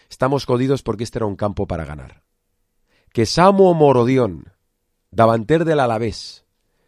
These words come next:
que porta un quart d'hora en primera divisió, vinga a l'estadi de la Ceràmica,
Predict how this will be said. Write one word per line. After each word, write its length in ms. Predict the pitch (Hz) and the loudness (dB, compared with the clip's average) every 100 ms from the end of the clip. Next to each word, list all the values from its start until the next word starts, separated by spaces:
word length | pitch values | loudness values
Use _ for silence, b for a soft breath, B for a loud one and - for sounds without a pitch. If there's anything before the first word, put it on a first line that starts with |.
| _ _ | _ _
que 160 | 120 | -2
porta 420 | - 156 - 160 - | 2 2 2 0 2
un 180 | 156 143 | -2 2
quart 240 | 139 120 | 2 4
d'hora 180 | 131 123 | 2 2
en 80 | 110 | 0
primera 280 | 110 120 | 0 0
divisió, 480 | 110 101 90 85 - _ _ _ _ _ _ _ _ | 0 -4 -4 -8 -10 _ _ _ _ _ _ _ _
vinga 500 | 82 139 160 139 110 | 2 4 6 4 0
a 40 | 101 | 0
l'estadi 340 | 92 - 135 | -2 0 2
de 60 | 135 | 2
la 100 | 120 110 | 0 -2
Ceràmica, 480 | 98 80 73 73 | -6 -6 -12 -20